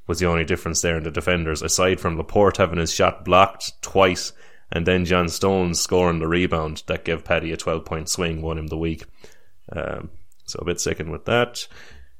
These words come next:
Gallagher, as I mentioned, got two points. Kai Havertz didn't play. John McGinn with three points was my midfield. So five from the mids.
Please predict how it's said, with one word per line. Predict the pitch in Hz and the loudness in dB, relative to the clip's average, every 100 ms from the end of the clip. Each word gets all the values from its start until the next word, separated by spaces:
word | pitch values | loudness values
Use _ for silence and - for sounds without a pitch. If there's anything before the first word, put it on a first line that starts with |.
| - | 0
Gallagher, | 123 120 117 117 | 8 10 10 10
as | 104 92 | 8 6
I | 90 | 4
mentioned, | 92 - 92 | 4 2 0
got | 85 | 0
two | - 87 | 0 -2
points. | - 92 87 | 0 2 2
Kai | - 90 | 2 4
Havertz | 85 85 90 - | 4 4 2 2
didn't | 87 82 | -4 -4
play. | 82 92 87 85 | -4 0 4 4
John | 82 87 | 2 0
McGinn | 87 80 90 92 | 0 0 0 0
with | 85 | -2
three | - 82 | -2 -4
points | 82 85 78 - | -4 -4 -6 -6
was | 78 | -8
my | 80 80 | -6 -6
midfield. | 80 80 - - 85 80 - | -6 -8 -8 -4 -4 -4 -8
So | - - - - | -12 -12 -12 -6
five | 87 87 85 | 0 0 0
from | 82 | -4
the | 80 | -4
mids. | 82 82 80 - | -2 -2 -2 -4